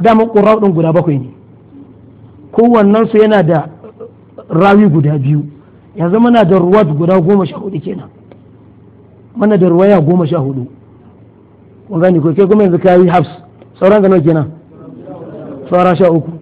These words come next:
Ka yi Warshu. Sauran ka nawa kenan? Ka yi Qalun. Kun ga dai akwai sauran da yake nan. Saura ko kuma cin ƙoshi. Yawwa. Na farko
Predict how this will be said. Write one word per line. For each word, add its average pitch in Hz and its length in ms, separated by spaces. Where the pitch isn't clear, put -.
Ka 180 140
yi 202 40
Warshu. 202 400
Sauran 208 200
ka 208 80
nawa 202 120
kenan? 170 260
Ka 196 160
yi 220 80
Qalun. 185 380
Kun 180 200
ga 185 100
dai 208 100
akwai 175 240
sauran 190 280
da 160 60
yake 156 200
nan. 135 140
Saura 214 260
ko 214 160
kuma 208 200
cin 220 180
ƙoshi. 151 380
Yawwa. 156 320
Na 214 160
farko 226 300